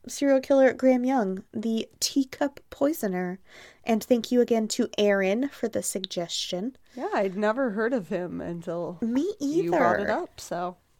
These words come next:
Speaker 2: if you guys have,
Speaker 1: Very
Speaker 2: uh, another
Speaker 1: interesting.
Speaker 2: case suggestion, please let us know. We love, uh, covering what you wanna listen to.
Speaker 1: Yeah.
Speaker 2: And, uh, yeah, this was insane. Sierra, do you have something that'll make us happy today?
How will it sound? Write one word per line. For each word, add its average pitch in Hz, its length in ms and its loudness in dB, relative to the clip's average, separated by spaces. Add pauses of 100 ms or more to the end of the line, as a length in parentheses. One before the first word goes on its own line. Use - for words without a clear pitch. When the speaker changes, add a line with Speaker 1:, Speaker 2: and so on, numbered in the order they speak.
(500)
Speaker 2:
if 220 120 -12
you 220 80 -8
guys 233 220 0
have, 240 160 2
Speaker 1:
Very 262 100 2
Speaker 2:
uh, 214 400 4
another 220 400 0
Speaker 1:
interesting. - 160 -2
Speaker 2:
case 240 200 -2
suggestion, 190 540 -4
please 240 240 -6
let 220 140 -2
us 190 160 -6
know. 220 200 0
We 175 200 -4
love, 185 580 -6
uh, 165 260 -10 (340)
covering 196 400 -6
what 180 120 -8
you 180 140 -8
wanna 196 240 -6
listen 208 260 -8
to. 160 200 -12 (680)
Speaker 1:
Yeah. 190 160 4
Speaker 2:
And, 180 340 -4
uh, 175 300 -4 (140)
yeah, 185 220 -6
this 170 220 -10
was 202 140 -8
insane. 180 520 -8 (420)
Sierra, 226 640 -6
do 196 120 -14
you 220 120 -8
have 262 140 -10
something 262 360 -4
that'll 240 160 -6
make 196 240 -6
us 196 80 -10
happy 170 360 -14
today? 185 440 -10